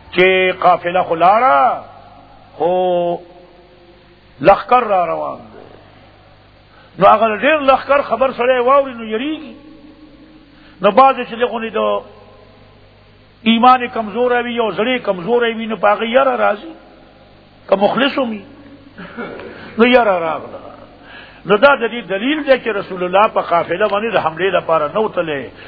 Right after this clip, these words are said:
بلکې د لښکر د مقابلې لپاره تلی و، او د لښکر په مدینه حمله کوله،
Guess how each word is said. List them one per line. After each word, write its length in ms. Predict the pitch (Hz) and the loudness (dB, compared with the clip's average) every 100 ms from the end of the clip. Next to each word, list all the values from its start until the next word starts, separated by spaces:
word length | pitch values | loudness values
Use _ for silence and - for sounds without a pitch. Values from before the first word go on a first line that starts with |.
| - - | -10 -2
بلکې 240 | 170 175 160 | -2 -2 -4
د 40 | 156 | -2
لښکر 320 | 165 - 226 | -2 0 0
د 100 | 185 165 | 0 -6
مقابلې 440 | 160 151 143 151 170 | -2 -2 -2 -6 -6
لپاره 320 | 135 135 131 | -6 -4 -4
تلی 280 | 123 170 190 | -4 -2 2
و، 240 | 220 240 220 - - 151 | 2 0 -8 -18 -2 0
او 100 | 175 | 0
د 80 | 185 180 | 0 -2
لښکر 300 | 170 214 233 | -2 -2 -4
په 120 | 185 | -4
مدینه 340 | 160 147 170 180 | -6 -6 -2 -2
حمله 220 | 147 151 160 | -2 -2 -4
کوله، 400 | 120 113 98 | -4 -10 -12